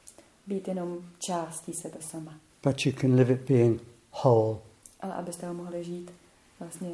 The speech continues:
Speaker 1: jako celá bytost.
Speaker 2: Alive and in friendship with all that you really are.
Speaker 1: Živí a v přátelství se vším, čím opravdu jste.
Speaker 2: That's my work.
Speaker 1: To je má práce.
Speaker 2: And, you know,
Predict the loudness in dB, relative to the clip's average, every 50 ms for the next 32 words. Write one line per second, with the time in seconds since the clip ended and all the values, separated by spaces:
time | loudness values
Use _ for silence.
0 | -10 -12 -12 -12 -12 -12 -12 -10 -10 -8 -8 -8 -8 -10 -12 -14 -18 -18 -20 -20
1 | -20 -20 -10 -2 2 4 6 8 8 10 10 8 6 4 2 -2 -2 0 2 4
2 | 2 2 0 2 2 4 4 2 2 2 0 0 0 -2 -20 -20 _ _ _ 0
3 | 0 0 0 0 4 6 8 8 8 6 0 -6 -6 -2 -2 -2 0 2 2 2
4 | 2 0 0 -4 -4 -4 -4 -4 -4 -8 -12 -18 _ _ _ _ _ _ _ -20
5 | -16 -14 -12 -10 -8 -6 -6 -6 -4 -6 -6 -6 -6 -8 -10 -10 -12 -10 -10 -10
6 | -12 -12 -12 -10 -10 -10 -8 -10 -12 -12 -12 -12 -12 -10 -12 -12 -14 -12 -14 -12
7 | -12 -12 -12 -14 -16 -16 -14 -12 -10 -10 -10 -12 -14 -14 -14 -14 -12 -12 -12 -12
8 | -12 -14 -16 -16 -18 -18 -20 -20 -20 -20 -10 -2 0 0 0 2 6 6 8 8
9 | 8 8 8 10 10 8 8 6 0 -10 -16 -20 -20 -20 -20 -14 -12 -10 -8 -8
10 | -10 -10 -10 -10 -12 -12 -12 -16 -14 -12 -10 -10 -10 -12 -14 _ -2 2 4 4
11 | 4 6 6 6 6 6 4 2